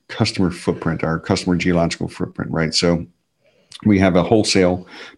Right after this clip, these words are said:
business that, um, started up about two years ago called Datum Wholesale Products, Datum Metal Products.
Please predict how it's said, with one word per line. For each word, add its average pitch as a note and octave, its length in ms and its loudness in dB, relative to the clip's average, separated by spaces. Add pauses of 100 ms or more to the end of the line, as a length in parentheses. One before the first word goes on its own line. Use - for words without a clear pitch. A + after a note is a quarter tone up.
business F2+ 460 2
that, E2+ 200 2
um, F2 460 2
started F2 280 2
up F2 120 -2
about F2 260 0
two A#2 160 2
years F#2+ 280 4
ago E2+ 220 2
called F2 380 -2
Datum F2+ 320 2
Wholesale F2 440 -2
Products, F2 440 -4
Datum F2+ 220 0
Metal F2 180 0
Products. F2 460 -6